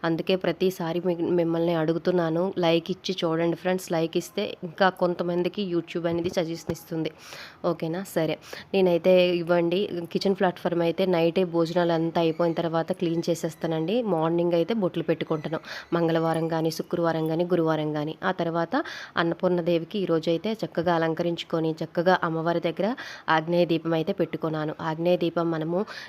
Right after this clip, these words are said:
ఈ శ్రావణ మాసంలో పెట్టుకుంటే చాలా మంచిదండి. ఎప్పుడు కూడా మనకి అన్నానికి లోటు అంటూ ఉండదండి.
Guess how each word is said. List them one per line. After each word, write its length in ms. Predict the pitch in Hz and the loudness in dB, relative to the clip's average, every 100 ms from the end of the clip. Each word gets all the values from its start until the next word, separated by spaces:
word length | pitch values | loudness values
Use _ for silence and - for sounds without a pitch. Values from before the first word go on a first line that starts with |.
| - | -2
ఈ 80 | 170 | -2
శ్రావణ 360 | - 156 160 | 0 0 2
మాసంలో 440 | 180 170 175 165 165 | 2 0 0 -2 -2
పెట్టుకుంటే 480 | 165 156 - 165 | -4 -4 -4 -2
చాలా 480 | 180 - 160 151 165 | -4 -2 -2 0 2
మంచిదండి. 560 | 180 165 165 170 165 180 | 2 0 -2 -2 -2 -2
ఎప్పుడు 380 | 170 - - 180 | -4 -4 -2 2
కూడా 200 | 180 180 | 4 4
మనకి 380 | 180 160 175 165 180 | 2 0 -4 -4 -4
అన్నానికి 480 | 165 175 185 185 | -2 0 2 2
లోటు 300 | 185 165 160 | 2 2 2
అంటూ 240 | 165 160 185 | 0 0 -2
ఉండదండి. 520 | 165 156 156 160 156 | -2 -2 0 0 -2